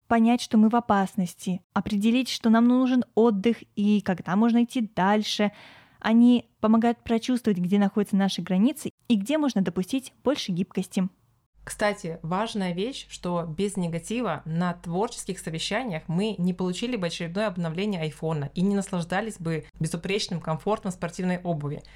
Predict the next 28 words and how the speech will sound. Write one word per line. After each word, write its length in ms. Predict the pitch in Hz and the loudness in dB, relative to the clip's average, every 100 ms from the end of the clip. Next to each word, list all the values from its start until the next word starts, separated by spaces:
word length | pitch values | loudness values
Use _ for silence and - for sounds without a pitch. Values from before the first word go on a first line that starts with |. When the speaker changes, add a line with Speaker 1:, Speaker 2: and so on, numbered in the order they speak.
| - - | -20 -8
Speaker 2:
Если 340 | 170 226 - 214 | -2 -2 -2 -4
вы 240 | 185 190 | -2 -2
насаждаете 800 | 165 175 180 170 196 226 196 160 | -2 -4 -4 -2 -2 -2 -6 -8
или 220 | 151 180 | -4 -4
сами 320 | 175 190 208 180 | -2 -2 -2 -2
находитесь 420 | 160 170 170 156 | -4 -4 -4 -6
в 20 | |
корпоративной 540 | 165 160 165 220 220 | -8 -6 -6 -4 -4
культуре, 560 | 208 185 175 175 185 151 | -2 -4 -4 -2 -2 -4
где 300 | 151 165 151 - - - | -4 -4 -4 -10 -16 -4
творческие 520 | 190 214 214 - 180 | -2 -2 -6 -4 -2
разногласия — 720 | 185 180 175 170 208 214 170 | -2 -2 -2 0 -2 -2 -6
это 640 | - 190 - 175 165 156 _ - - | -4 -4 -2 -2 -2 -4 _ -20 -6
табу 500 | 175 156 165 214 247 - - | -4 -2 -2 -4 -6 -10 -4
или 180 | 170 | -2
это 440 | 165 170 175 170 156 | -2 -2 -4 -4 -4
в 60 | - | -8
целом 480 | - 190 175 151 - | -4 -2 -2 -4 -6
запрещено 640 | 156 170 175 - 170 165 | -6 -4 -6 -6 -2 -2
и 140 | 170 175 | -2 -2
не 160 | 165 | -2
поощряется, 800 | 156 156 - 165 240 226 - 147 - - - | -4 -8 -6 -4 -4 -6 -8 -10 -12 -20 -14
задумайтесь, 640 | - 170 180 175 160 151 - | -6 -4 -2 -2 -4 -6 -6
найдёте 420 | 160 156 202 - | -4 -2 -4 -4
ли 60 | 180 | -4
вы 120 | 165 | -4
эффективное 720 | 160 156 180 202 180 156 147 170 | -4 -6 -6 -4 -2 -2 -4 -6
решение 640 | 156 - 202 262 180 139 | -6 -4 -4 -4 -6 -6